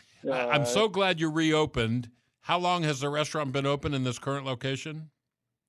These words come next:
Speaker 2: Uh, actually, we started in November last year, but we shut down for about three months, and we just last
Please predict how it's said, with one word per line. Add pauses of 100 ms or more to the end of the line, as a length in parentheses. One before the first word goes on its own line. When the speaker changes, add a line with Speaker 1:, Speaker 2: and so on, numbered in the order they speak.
(400)
Speaker 2:
Uh,
actually,
we
started
in
November
last (100)
year,
but
we
shut
down
for
about
three
months,
and
we
just
last